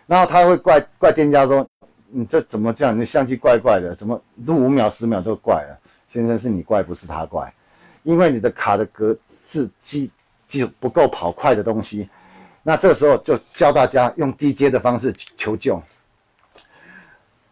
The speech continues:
低阶的方式求救呢，就是在这边哈，各位看一下，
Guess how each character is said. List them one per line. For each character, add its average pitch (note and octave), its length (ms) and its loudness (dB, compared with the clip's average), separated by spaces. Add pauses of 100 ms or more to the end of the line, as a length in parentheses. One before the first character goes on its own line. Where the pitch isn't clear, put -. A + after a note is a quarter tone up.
(400)
低 G#3+ 160 4
阶 A3+ 120 6
的 G#3+ 100 8
方 G3+ 160 6
式 G3 100 6
求 D#3+ 160 4
救 E3+ 160 4
呢， D3 240 2
就 F3 120 0
是 D3+ 120 -2
在 E3 140 2
这 D3 160 2
边 C#3 180 4
哈， B2 320 0 (380)
各 F3 80 2
位 D#3 100 6
看 D3 220 2
一 B2+ 40 2
下， A#2+ 240 0